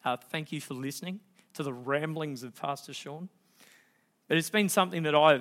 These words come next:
think about constantly. What must I do to be saved? What do I need for eternal life? Less of me.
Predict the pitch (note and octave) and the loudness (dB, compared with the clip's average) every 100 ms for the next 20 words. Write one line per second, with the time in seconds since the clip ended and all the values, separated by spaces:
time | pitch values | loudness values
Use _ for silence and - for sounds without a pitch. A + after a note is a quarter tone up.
0 | - - - D3 C#3+ B2+ B2 - - A#2+ | 0 -14 -12 -10 -6 -4 -4 -10 -16 -14
1 | - A#2 - _ _ _ _ _ _ _ | -16 -18 -20 _ _ _ _ _ _ _
2 | _ _ - D#3 - F3 E3+ - C#3+ C3+ | _ _ -6 -4 0 0 0 -2 -6 -4
3 | C3+ B2 A2+ - A#2 A#2+ - - _ _ | -8 -8 -10 -12 -14 -16 -20 -20 _ _
4 | _ _ _ _ _ _ _ - E3+ - | _ _ _ _ _ _ _ -2 -2 -2
5 | D#3 C#3+ C#3+ C#3 C3 A#2+ - B2 - B2+ | -10 -4 -4 -4 -8 -10 -14 -14 -14 -14
6 | A#2 A#2+ A#2+ - - _ _ _ _ _ | -14 -16 -20 -20 -20 _ _ _ _ _
7 | _ _ _ _ _ _ _ _ _ _ | _ _ _ _ _ _ _ _ _ _
8 | _ - B2+ C#3 D3+ - D#3 A#2 B2+ A2+ | _ -8 -2 0 -2 -4 -10 -10 -12 -12
9 | A2+ | -12